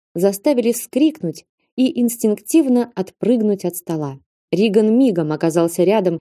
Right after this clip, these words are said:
перехватив мою повреждённую кисть и внимательно проверил две длинные царапины. К счастью,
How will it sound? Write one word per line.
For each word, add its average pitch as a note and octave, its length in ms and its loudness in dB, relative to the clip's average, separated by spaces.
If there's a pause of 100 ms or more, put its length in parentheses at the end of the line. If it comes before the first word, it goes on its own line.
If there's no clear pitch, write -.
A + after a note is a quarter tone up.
перехватив A3+ 720 -2
мою F3 240 2
повреждённую F3+ 760 0
кисть C4 340 -4 (100)
и A#3+ 100 2
внимательно A#3 580 2
проверил A3+ 600 2
две G3 300 2
длинные G3 500 0
царапины. D3 640 -6 (340)
К - 60 -20
счастью, C4 480 -4